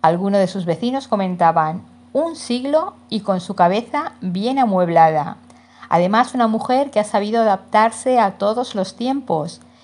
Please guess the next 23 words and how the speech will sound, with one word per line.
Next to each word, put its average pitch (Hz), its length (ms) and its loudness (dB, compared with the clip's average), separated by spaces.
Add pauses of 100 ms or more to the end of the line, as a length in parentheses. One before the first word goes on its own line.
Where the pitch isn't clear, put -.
(180)
e 240 60 0
incluso 277 720 -2
a 208 120 4
entender 196 720 -2
a 185 100 4
los 175 240 -2
más 214 200 0
jóvenes. 160 680 -2 (460)
Nunca 254 360 4
le 233 80 4
ha 220 60 6
molestado 208 520 4
nada 170 500 0 (380)
y 226 60 0
ha 240 60 2
sabido 294 380 0
aconsejar 233 640 -2
para 277 240 8
bien 233 500 2
en 190 160 2
los 180 200 -2
malos 226 280 0
momentos. 170 760 -2